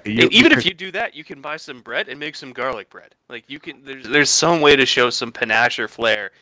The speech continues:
Speaker 2: even if you can't cur-, cook to save your life.
Speaker 1: Yeah, I al-, I always liked a nice, nice loaf of bread with, uh, like, some olive oil or dipping sauce or something.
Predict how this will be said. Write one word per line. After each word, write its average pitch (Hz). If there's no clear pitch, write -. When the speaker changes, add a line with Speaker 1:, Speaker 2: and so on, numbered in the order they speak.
Speaker 2:
even 151
if 131
you 123
can't 120
cur-, 117
cook 147
to 110
save 110
your 92
life. -
Speaker 1:
Yeah, 85
I 123
al-, 143
I 147
always 147
liked 135
a 117
nice, 110
nice 107
loaf 101
of 85
bread 90
with, 87
uh, 82
like, 85
some 82
olive 85
oil 85
or 80
dipping 80
sauce 80
or 76
something. 82